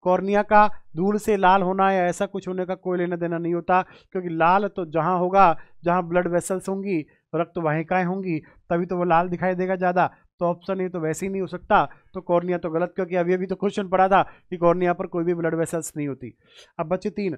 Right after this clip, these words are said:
रक्तक पटल, दृढ़ पटल या नेत्र श्लेष्मा। तो आपको लगेगा सर यहाँ पर रक्त लिखा हुआ है कोरोइड में, तो क्या ये बनेगा? नहीं, करेक्ट आंसर होगा, उसको बोलते हैं कंजक्टिवा, नेत्र की श्लेष्मा।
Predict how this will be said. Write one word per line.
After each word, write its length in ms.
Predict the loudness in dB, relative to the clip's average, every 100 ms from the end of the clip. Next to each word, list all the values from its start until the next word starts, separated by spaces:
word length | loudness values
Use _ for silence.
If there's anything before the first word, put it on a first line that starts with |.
| -8 -6
रक्तक 400 | -6 -4 -6 0
पटल, 320 | 0 0 -4
दृढ़ 280 | -4 -2 -2
पटल 300 | -2 0 -2 -2 _ -4
या 80 | -2
नेत्र 340 | 2 0 -2
श्लेष्मा। 440 | -6 -6 -6 -4 -6 -6 _ 0
तो 60 |
आपको 240 | 2 2 0
लगेगा 400 | 2 2 0 0
सर 140 | -2
यहाँ 220 | -2 0 0
पर 200 | 2 0
रक्त 180 | 0 -4
लिखा 240 | -2 0
हुआ 220 | 4 4
है 140 | 4 0 _ -6
कोरोइड 340 | 0 0 0
में, 160 | -2 -6 _ -12
तो 60 | -4
क्या 140 | 0
ये 200 | 2 0
बनेगा? 380 | 0 0 4 2 0 _ -12
नहीं, 360 | -4 -4 -4 -8 _
करेक्ट 320 | -6 -6 -2
आंसर 260 | -2 0 -2
होगा, 280 | 2 0 0 -10 -16
उसको 240 | -12 -6
बोलते 240 | -6 -4 -6
हैं 160 | -6
कंजक्टिवा, 640 | -6 -4 -4 -4 -6 -6 -6 _ _ -4
नेत्र 340 | -2 -2 -6
की 180 | -8 -10
श्लेष्मा। 580 | -4 -2 0 -2 -8